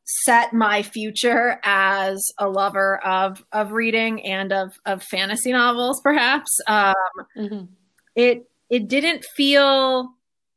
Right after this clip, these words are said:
Speaker 1: it felt very immersive and, and, and magical and, and, and transporting at the time. So, um, I don't remember the difficulty, but I know that you're right.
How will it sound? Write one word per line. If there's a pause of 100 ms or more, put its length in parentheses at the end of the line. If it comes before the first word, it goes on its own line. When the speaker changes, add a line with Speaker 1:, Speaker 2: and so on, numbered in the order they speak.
(260)
Speaker 1:
it
felt
very
immersive
and,
and,
and
magical
and,
and,
and
transporting
at
the
time. (100)
So,
um,
I
don't
remember
the
difficulty,
but
I
know
that
you're
right.